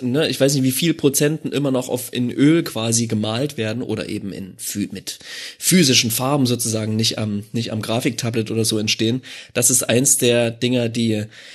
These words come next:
die, äh, in Öl gemalt wurden und er hat auf seinem Twitter-Kanal ein hochauflösendes Bild davon gepostet. Wir haben das auch ein bisschen,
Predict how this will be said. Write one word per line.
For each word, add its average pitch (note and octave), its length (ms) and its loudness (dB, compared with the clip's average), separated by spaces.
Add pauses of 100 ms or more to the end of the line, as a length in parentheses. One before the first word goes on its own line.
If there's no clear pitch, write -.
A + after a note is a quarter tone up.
(280)
die, G#2+ 260 0
äh, A2 140 0
in G2+ 100 -4
Öl C#3 220 4
gemalt A#2+ 420 2
wurden A#2 240 4
und G#2+ 140 -2
er G#2+ 100 0
hat A2+ 160 -4
auf G2+ 180 -2
seinem G#2+ 280 0
Twitter-Kanal A2+ 640 2
ein G#2+ 140 0
hochauflösendes A#2 640 2
Bild C3 200 2
davon A#2 220 -2
gepostet. A2+ 500 0
Wir G#2+ 120 2
haben A#2 280 0
das - 160 0
auch B2+ 320 4
ein A#2+ 80 -8
bisschen, A#2+ 580 2